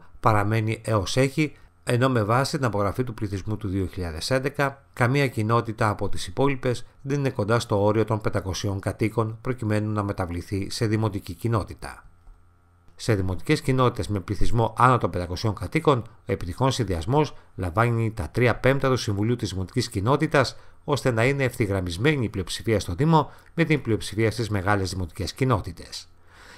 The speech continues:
Κάθε συνδυασμός υποχρεούται να έχει υποψήφιους σε όλες τις δημοτικές κοινότητες με πληθυσμό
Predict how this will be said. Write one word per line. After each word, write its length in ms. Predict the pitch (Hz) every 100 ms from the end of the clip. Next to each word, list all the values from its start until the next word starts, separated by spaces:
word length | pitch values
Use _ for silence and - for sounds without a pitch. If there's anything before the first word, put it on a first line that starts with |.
| -
Κάθε 240 | - 120 113
συνδυασμός 540 | - 117 110 107 120
υποχρεούται 480 | - 110 98 113 110
να 100 | 113
έχει 140 | 110
υποψήφιους 680 | 107 92 - 123 131 131 -
σε 300 | - - 92 85
όλες 300 | 131 147 123
τις 120 | 107
δημοτικές 380 | 101 92 120 -
κοινότητες 560 | 107 156 160 143 - - -
με 100 | -
πληθυσμό 640 | 139 139 - 101 127 139